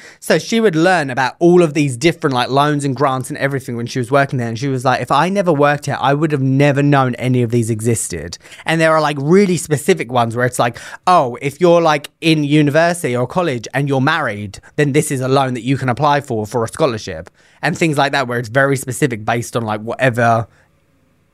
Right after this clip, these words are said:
like, demographic you fit in, but no one knows about this.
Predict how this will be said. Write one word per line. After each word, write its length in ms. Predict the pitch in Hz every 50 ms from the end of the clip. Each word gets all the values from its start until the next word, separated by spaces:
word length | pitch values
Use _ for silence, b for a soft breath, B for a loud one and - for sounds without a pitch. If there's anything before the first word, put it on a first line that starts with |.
| _ -
like, 320 | 165 147 135 131 139 104
demographic 560 | 156 151 135 135 120 143 139 135 - 131 117
you 100 | 127 120
fit 220 | - - 180 165 123
in, 260 | 110 110 107 113 113 B B B
but 100 | - - 156
no 100 | 175 214
one 140 | 233 170 135
knows 240 | 160 196 226 302
about 260 | 240 170 120 110 107 98
this. 360 | 113 107 107 107 - -